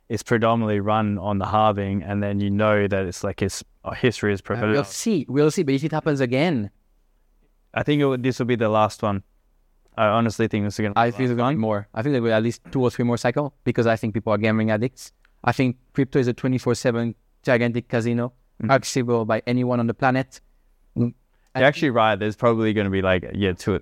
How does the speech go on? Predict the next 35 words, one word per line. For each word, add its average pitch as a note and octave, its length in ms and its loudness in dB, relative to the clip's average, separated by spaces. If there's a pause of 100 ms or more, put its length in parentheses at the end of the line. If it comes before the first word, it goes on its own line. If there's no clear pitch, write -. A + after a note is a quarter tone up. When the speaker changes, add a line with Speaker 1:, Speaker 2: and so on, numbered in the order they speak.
(140)
Speaker 1:
two - 180 -2
or G2 40 2
three F2+ 180 -2
more, F2 200 0
four, F2 340 -4 (120)
Speaker 2:
I A3 140 4
Speaker 1:
sure. - 120 -2
Speaker 2:
think, A#3 200 0
like, F3 180 0 (1120)
Speaker 1:
Two B2 120 0
or A#2 40 2
three A2+ 160 0
thousand, G#2 200 2
Speaker 2:
people A3+ 120 2
are F#3 140 0
Speaker 1:
yeah. G3 120 0
Speaker 2:
gambling F#3+ 240 -2
addicts. F#3 380 -4
Everybody's E3+ 440 2
a D#3 60 0
bit D3+ 100 -6
of D3 100 -2
a D3+ 40 0
gam-, C#3+ 220 -2
gambling D3 340 0
addict C3+ 180 0
at C3+ 100 -4
heart. D3 280 -2
Everybody D3 300 2
wants C#3+ 240 0
to C3 280 -2
be-, A#2+ 140 -6
become C3+ 400 -2
rich C#3 160 -2
overnight. C3+ 480 0